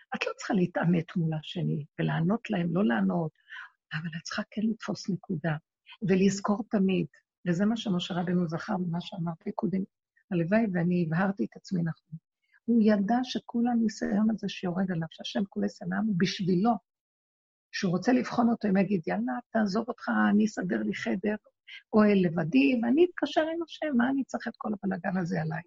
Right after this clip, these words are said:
לא. הוא הבין שהאנשים סביבו,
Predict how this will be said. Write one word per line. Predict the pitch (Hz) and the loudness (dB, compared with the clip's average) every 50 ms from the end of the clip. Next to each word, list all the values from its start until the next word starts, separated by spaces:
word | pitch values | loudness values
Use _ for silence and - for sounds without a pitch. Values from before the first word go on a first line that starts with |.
| _ _ _ _ _ _ _ _ _ _ _ _ _ _ _ _ _ _ - | _ _ _ _ _ _ _ _ _ _ _ _ _ _ _ _ _ _ -2
לא. | 226 190 170 - - _ _ _ _ - - - - - - - _ | 0 0 0 -2 -4 _ _ _ _ -20 -16 -14 -14 -14 -14 -2 _
הוא | 233 208 | 6 8
הבין | 202 202 170 214 233 269 302 294 | 8 8 6 4 4 4 2 0
שהאנשים | - - - - - - - _ - 180 - - _ - - - - 180 175 180 - - - 311 269 269 | -4 -4 -2 -2 -2 -2 -4 _ -4 -4 -4 -4 _ -6 -4 -2 0 0 0 -2 0 0 2 2 2 0
סביבו, | - - - - 180 185 202 170 190 214 226 254 320 | -2 -8 -14 -2 2 2 2 2 2 2 0 0 -2